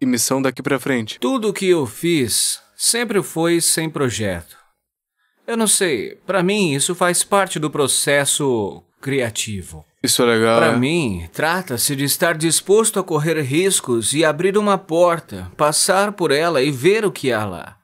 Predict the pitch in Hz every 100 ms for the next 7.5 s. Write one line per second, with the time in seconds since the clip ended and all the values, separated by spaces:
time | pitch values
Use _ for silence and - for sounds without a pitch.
0 | _ - 147 170 196 262 233 - 185 202
1 | 165 127 147 208 226 247 - 254 160 214
2 | 156 104 - - 135 123 113 98 85 87
3 | 90 85 _ - - 120 110 87 78 -
4 | _ _ - - 151 143 147 143 156 143
5 | 113 131 - 120 113 190 120 113 208 226
6 | 214 151 170 165 147 - 160 156 139 131
7 | 120 117 104 90 -